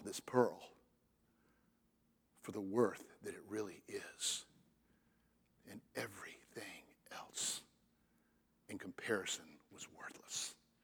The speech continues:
How precious is the kingdom of God in the gospel of Jesus Christ? Are we willing to suffer anything to protect it, to honor it, to sanctify it, to treat it as sacred? Is there anything you, anyone you respect more that is worth more to you than to preach the gospel to them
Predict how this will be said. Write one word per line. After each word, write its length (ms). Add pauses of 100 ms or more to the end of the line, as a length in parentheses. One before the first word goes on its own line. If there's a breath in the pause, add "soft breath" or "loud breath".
(2250)
How 160
precious 480
is 120
the 80
kingdom 300
of 60
God 280
in 60
the 60
gospel 400
of 80
Jesus 260
Christ? 600 (960)
Are 100
we 100
willing 340
to 60
suffer 460
anything 480
to 60
protect 420
it, 120
to 200
honor 320
it, 120
to 60
sanctify 720
it, 80
to 60
treat 300
it 80
as 100
sacred? 640 (640 loud breath)
Is 120
there 180
anything 580
you, 220
anyone 460
you 100
respect 460
more 340
that 140
is 160
worth 340
more 300
to 120
you 300
than 160
to 80
preach 360
the 100
gospel 480
to 180
them 300